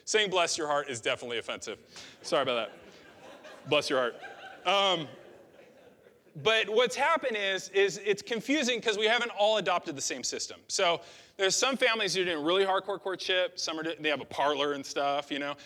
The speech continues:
And then there's other people that have another system. And then there's people that are just like, "Hey, we're just dating."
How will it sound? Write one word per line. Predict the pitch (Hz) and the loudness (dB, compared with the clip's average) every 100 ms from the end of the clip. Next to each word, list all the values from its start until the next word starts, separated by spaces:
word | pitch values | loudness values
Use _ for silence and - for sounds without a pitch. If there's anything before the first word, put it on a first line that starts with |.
| - - | -16 -2
And | 196 | 0
then | |
there's | 202 185 | 2 4
other | 208 220 | 4 2
people | 220 208 | 2 2
that | 196 | 2
have | 175 | 2
another | 180 196 190 | 2 2 2
system. | - 190 - 185 190 | 2 0 2 0 0
And | 180 | -2
then | 220 | 0
there's | 233 202 | 0 0
people | 254 240 | 0 2
that | 214 | 2
are | |
just | 185 185 | 2 0
like, | 190 160 | 0 0
"Hey, | 156 | -2
we're | 190 170 | -2 -2
just | 147 | -4
dating." | 160 151 107 | -4 -4 -4